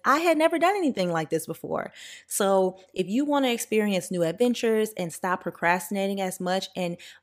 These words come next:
overall just have a more confident outlook on your ability to be a whole human being and experience new things, then you have to master discomfort. And I want to reiterate this.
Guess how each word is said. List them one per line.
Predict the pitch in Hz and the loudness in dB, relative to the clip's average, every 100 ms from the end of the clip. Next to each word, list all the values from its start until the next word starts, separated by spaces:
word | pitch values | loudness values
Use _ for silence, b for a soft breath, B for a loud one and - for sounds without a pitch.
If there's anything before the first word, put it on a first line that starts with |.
| _ | _
overall | 202 294 320 226 233 | 4 4 4 4 4
just | 240 202 | 2 -4
have | - 196 196 | -4 -2 0
a | 185 | -2
more | 180 180 175 | 0 0 0
confident | - - 180 196 214 190 - | -2 -2 -2 -2 -4 -4 -4
outlook | 160 170 202 208 202 | -2 -2 -2 -4 -6
on | 175 170 175 165 165 b b - | -8 -4 -4 -4 -8 b b -2
your | 175 196 | 2 2
ability | 175 151 131 170 196 220 247 247 | 2 -4 -4 0 4 4 2 0
to | - 196 180 175 147 - - 165 | -2 0 2 0 -4 -10 -10 -6
be | 185 208 226 - | -4 -2 -2 -2
a | 185 | -4
whole | 175 - - 180 190 208 | -4 -8 -4 2 2 2
human | 214 202 180 | -2 -2 -4
being | 165 175 196 202 | -4 -4 -4 -4
and | 180 | -6
experience | 165 - - 175 180 196 190 | -6 -8 -6 -4 -2 -2 -4
new | 185 180 | -4 -4
things, | 175 - 160 160 185 226 - B B B | -4 -4 -4 -2 -2 -2 -6 B B B
then | 170 202 202 190 165 - | -2 0 2 0 -4 0
you | 214 202 | 0 2
have | - - 190 190 | -2 0 0 0
to | - 226 | 0 0
master | 180 165 160 165 - 170 165 165 | 0 0 0 -2 -2 -2 -2 -2
discomfort. | 165 160 - 170 160 - - - B | -2 -2 -8 -6 -6 -6 -10 -10 B
And | 190 196 | 0 4
I | 196 | 4
want | 185 185 247 - | 4 0 0 -2
to | 302 | -4
reiterate | 262 226 - 175 160 147 147 | 0 -2 0 2 2 0 -2
this. | 143 - - | -6 -6 -8